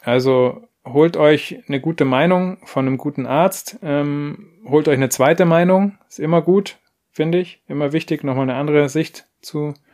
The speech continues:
zu hören, zu sehen. Ähm, es passieren halt auch Fehler, wie ihr ja schon gehört habt, ne? Das, deswegen ist auch gut, eine zweite Meinung, nochmal die Messung validieren, nochmal den Wert validieren.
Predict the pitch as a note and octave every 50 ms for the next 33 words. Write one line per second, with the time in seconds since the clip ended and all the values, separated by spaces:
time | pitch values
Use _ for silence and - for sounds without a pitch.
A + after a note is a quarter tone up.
0 | _ _ _ _ _ - - C3+ A#2+ C#3 C#3 D3 D3+ D#3+ D#3 - _ _ _ -
1 | - C3 B2+ C3+ C#3 D3 D3+ D#3+ E3 E3+ _ _ _ _ _ _ _ _ _ _
2 | _ _ _ - C#3 A#2+ A#2+ A#2 A#2+ A#2 A#2 A2+ A2+ - - - _ _ _ -
3 | B2+ - - C#3 B2+ C3 D3+ D3+ D3 C#3 B2+ A#2+ - - D#3+ F3 F#3+ F3 D3+ D3+
4 | D3+ D3+ D3+ C#3+ C#3 C3 - D3+ C#3+ C#3 B2+ C#3+ D3+ - - D#3+ D#3 D#3 - C3
5 | C#3 D3+ C#3 C3 - - C3 B2 - - A#2 A#2 A2+ - - D3 - - D#3+ C#3+
6 | D3 C#3 B2+ - C#3+ C3+ C3 - C3+ B2+ B2+ C3 C#3 C#3+ C#3 B2+ C3 C3 B2+ D3
7 | C3+ B2 B2 A#2+ C3 C#3 C3+ C3+ - - C3+ B2+ A#2+ A#2+ B2 B2 A#2+ A#2 C3+ C#3
8 | C#3+ C#3+ C#3 C3 B2+ - - C3 B2+ A#2+ B2 B2 A#2+ B2+ B2+ B2 - B2 B2 B2
9 | A#2+ A#2+ A#2+ B2 B2 A#2+ A#2+ -